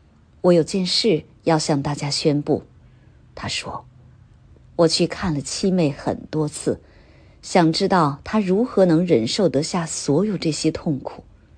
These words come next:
现在我知道了，她得到了使她能坚持下去的力量，而这力量的源泉只能来自于上帝。所以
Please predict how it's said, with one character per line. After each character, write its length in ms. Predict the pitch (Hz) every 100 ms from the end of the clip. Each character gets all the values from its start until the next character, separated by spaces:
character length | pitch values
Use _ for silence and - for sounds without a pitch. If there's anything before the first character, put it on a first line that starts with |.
| _ - -
现 220 | - 190
在 240 | 147 165 143
我 80 | 113
知 220 | - 127
道 260 | 120 113 -
了， 140 | - - - - _ _
她 160 | 175
得 200 | 151 143
到 220 | 143 170 120
了 180 | 107
使 240 | - - 123
她 160 | -
能 200 | 151 143
坚 320 | 160 - 196 185
持 200 | - 139
下 260 | - 147
去 300 | 107 - 156
的 100 | 101
力 260 | 113 135 104
量， 280 | 117 87 - - - - - -
而 140 | - 156
这 160 | 185
力 200 | 180 175
量 220 | 151 151 135
的 60 |
源 280 | 131 127 131
泉 460 | 139 131 117 131 135 - - -
只 140 | 180
能 180 | 170 185
来 220 | 175 147
自 240 | 160 - 147
于 120 | 139
上 360 | - 160 123 -
帝。 200 | 143 - - - - - - _ _
所 240 | - - 160
以 300 | 160 143